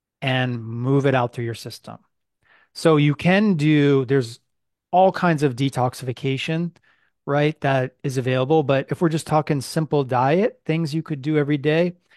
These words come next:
take some soluble fiber, get it in every day. And if you look at the blue zones, if you're familiar with the centenarians across the globe, you know, they have 'em in, uh, Sardinia, I think, and Costa Rica and,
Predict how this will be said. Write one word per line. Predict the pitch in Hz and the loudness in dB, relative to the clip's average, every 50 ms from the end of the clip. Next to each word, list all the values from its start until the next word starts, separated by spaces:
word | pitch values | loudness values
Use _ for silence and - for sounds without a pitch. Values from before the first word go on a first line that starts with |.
| _ - _ _ _ _ _ _ _ _ _ _ _ _ _ _ _ _ _ _ _ _ _ - | _ -20 _ _ _ _ _ _ _ _ _ _ _ _ _ _ _ _ _ _ _ _ _ -4
take | - 147 143 143 | -2 -2 -2 -2
some | - - 160 143 | -2 -4 -4 -4
soluble | - - 156 147 143 143 135 143 | -2 0 2 2 4 4 2 0
fiber, | 135 - 135 131 127 127 127 127 127 | 0 0 0 2 2 2 2 0 0
get | 113 120 127 127 | 0 0 0 0
it | 131 131 131 | 0 0 0
in | 127 123 | -2 -4
every | 120 113 113 120 | -4 -4 -4 -4
day. | 113 120 113 110 113 - | -4 -4 -6 -6 -6 -2
And | 143 151 | 0 0
if | 156 - | 0 2
you | 180 185 180 | 2 2 2
look | 185 202 247 262 254 247 - - - | 4 4 6 6 4 4 0 -2 -2
at | 170 165 165 - | -2 0 0 0
the | 160 | 0
blue | 135 120 135 131 147 156 170 180 | 0 0 0 2 2 4 4 4
zones, | 156 156 185 185 190 202 208 214 208 208 - | 2 2 2 2 2 2 0 0 -2 -4 -6
if | 123 - | -6 -4
you're | - 135 | -6 -6
familiar | - - 151 143 143 143 139 139 139 131 | -4 -4 -2 -2 0 0 2 0 0 0
with | 135 135 120 | 0 -2 0
the | 120 135 131 131 127 123 123 - _ _ - | 0 0 2 2 0 -2 -4 -8 _ _ -20
centenarians | - - 151 147 139 - 151 143 139 139 143 143 147 147 151 151 156 135 127 | -6 -2 -2 -2 -2 -2 -2 0 2 2 2 2 2 2 2 0 -2 -2 -2
across | 143 135 - - 143 135 135 135 - - | -4 -4 -2 -2 0 0 0 0 -2 -6
the | - 143 | -8 -6
globe, | 127 123 131 135 135 139 143 147 156 156 - _ _ _ _ _ _ _ | -4 0 0 2 2 4 4 2 2 0 -6 _ _ _ _ _ _ _
you | 135 127 | -4 -2
know, | 131 123 | -2 0
they | 120 123 123 | 0 0 0
have | 117 123 127 123 117 | 0 -2 -2 -2 -2
'em | 127 120 123 | -2 -4 -4
in, | 123 123 120 117 120 | -4 -6 -6 -8 -8
uh, | 117 113 113 113 113 113 117 117 131 | -8 -8 -8 -8 -10 -12 -12 -14 -16
Sardinia, | 135 - - - 120 117 113 113 131 151 160 160 160 160 156 156 | -16 -12 -10 -8 -8 -8 -8 -6 -4 -2 0 0 0 0 0 2
I | 156 156 | 2 0
think, | 151 - - 165 156 156 156 151 151 151 151 147 - | 0 -2 -2 -2 0 0 0 0 -2 -2 -4 -6 -6
and | 139 120 117 - | -10 -12 -10 -10
Costa | - - 147 131 - - 135 | -6 -6 -6 -6 -8 -10 -10
Rica | 120 127 143 147 147 147 - 156 151 151 147 147 147 147 147 147 147 143 143 135 | -8 -4 -4 -4 -6 -4 -2 0 0 2 2 2 0 0 0 0 0 -2 -2 -4
and, | 123 113 113 113 | -6 -8 -12 -14